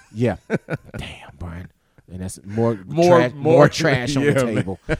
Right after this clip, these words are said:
Speaker 2: But yes, um, I think, I think, well, shit, I think I'm gonna do it. Uh, <laughs> I think, yes, if you're transitioning from player to trainer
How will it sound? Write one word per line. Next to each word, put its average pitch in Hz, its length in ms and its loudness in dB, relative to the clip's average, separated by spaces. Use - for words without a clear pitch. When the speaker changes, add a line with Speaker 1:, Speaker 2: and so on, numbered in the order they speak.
Speaker 2:
But 160 320 2
yes, 147 420 2
um, 143 460 2
I 185 240 4
think, 190 500 -2
I 151 280 0
think, 131 360 -4
well, 85 160 -10
shit, - 200 -20
I - 60 -20
think 85 200 -16
I'm 120 80 -10
gonna 123 100 -12
do 82 120 -14
it. - 60 -20
Uh, 262 180 8
<laughs> - 640 6
I 247 260 6
think, 214 500 0
yes, 131 520 -2
if 135 160 -4
you're 190 120 4
transitioning 170 960 0
from 113 200 -6
player 185 640 0
to 120 560 -2
trainer 135 600 -6